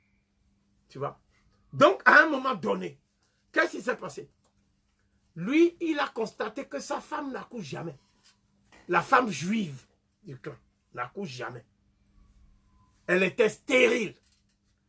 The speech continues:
Il y a deux types de stérilité. Il y a des stérilités congénitales qui sont irrémédiables. Mais même ça, les Noirs peuvent guérir. <laughs> Et il y a des stérilités pathologiques qu'on peut aussi,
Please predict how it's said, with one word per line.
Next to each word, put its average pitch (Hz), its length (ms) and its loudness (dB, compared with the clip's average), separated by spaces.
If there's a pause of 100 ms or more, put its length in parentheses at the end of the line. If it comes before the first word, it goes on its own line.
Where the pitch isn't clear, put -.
(200)
Il 208 80 -2
y - 20 6
a 196 80 4
deux 262 200 -2
types 208 200 -8
de 175 80 -6
stérilité. 139 540 -12 (540)
Il 180 40 -2
y - 20 6
a 202 80 6
des 208 120 4
stérilités 294 680 -2
congénitales 269 760 0
qui 247 100 -14
sont 294 80 -6
irrémédiables. 240 540 -4 (960)
Mais 214 200 4
même 302 260 6
ça, 320 220 0
les 240 120 2
Noirs 214 200 2
peuvent 180 180 -8
guérir. 127 280 -14 (1300)
<laughs> 139 80 -20 (1120)
Et 190 80 6
il 233 60 4
y 240 60 6
a 240 80 6
des 185 220 -4 (220)
stérilités 202 880 -2 (180)
pathologiques 170 760 -4 (760)
qu'on 185 160 -2
peut 208 200 2
aussi, 165 600 -4